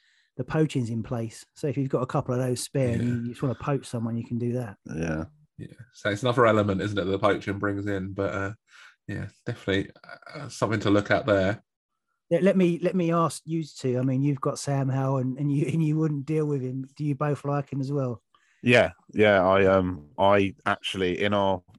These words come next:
Speaker 3: uh, in one of our leagues, that's not the, not the first and ten ones, but the, the C C league, I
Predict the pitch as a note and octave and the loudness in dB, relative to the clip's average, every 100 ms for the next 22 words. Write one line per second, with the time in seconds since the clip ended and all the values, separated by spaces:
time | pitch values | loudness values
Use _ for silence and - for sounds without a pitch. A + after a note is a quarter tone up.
0 | _ - F2+ F2 E2+ - F#2+ F#2+ F2+ F2+ | _ -6 -2 0 -2 -4 -4 -2 -2 -2
1 | F2+ F2 E2 D#2 - D2 - E2+ E2+ E2 | 0 0 -2 -4 -10 -16 -10 -6 0 2
2 | E2+ - E2 D#2+ - - D#2+ D#2 D#2+ D#2 | 2 -2 0 -2 -4 -6 -4 -4 -6 -4
3 | E2 D2+ D2 D2+ - D2+ C#2 - D#2+ D2+ | -4 -2 -6 -8 -4 -2 -2 -2 -2 -2
4 | - D#2+ D2 - F2 D#2 F2 E2 E2 D#2 | -6 -4 -4 0 0 2 2 2 0 -2
5 | D2+ D2 - - - - F2+ F2 E2+ | -2 -4 -14 -20 -20 -4 2 4 2